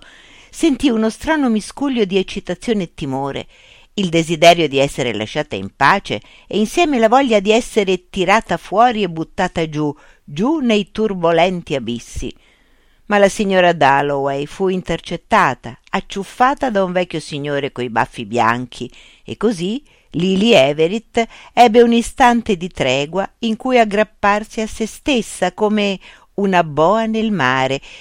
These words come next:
e sorseggiare, come un calice di vino, il pensiero del suo saggio sulla personalità del decano Swift,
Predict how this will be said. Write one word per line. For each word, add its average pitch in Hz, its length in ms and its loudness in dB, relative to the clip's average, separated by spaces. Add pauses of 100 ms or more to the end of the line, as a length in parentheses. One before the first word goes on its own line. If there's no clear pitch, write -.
e - 120 -8
sorseggiare, 135 1120 0
come 127 240 -10
un 120 160 -8
calice 123 500 -8
di 110 120 -10
vino, 147 480 -6 (420)
il 208 220 -4
pensiero 247 680 4
del 208 160 0
suo 165 220 -8
saggio 135 560 -4
sulla 170 300 -4
personalità 175 1000 -4 (120)
del 175 240 -6
decano 123 500 -6
Swift, 147 640 -8